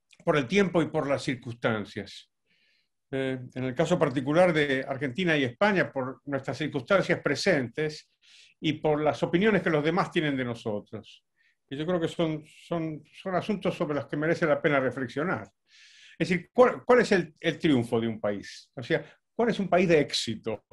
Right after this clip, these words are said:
<laughs> A mí me impresionó hace unos años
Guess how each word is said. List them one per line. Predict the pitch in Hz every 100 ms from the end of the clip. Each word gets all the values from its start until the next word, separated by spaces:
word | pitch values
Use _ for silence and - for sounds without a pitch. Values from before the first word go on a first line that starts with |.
| - - - -
<laughs> | 247 240 - _ - - - -
A | 175
mí | 175 233
me | 294
impresionó | 208 285 254 175 175 214
hace | 185 202
unos | 190 180
años | 196 180 185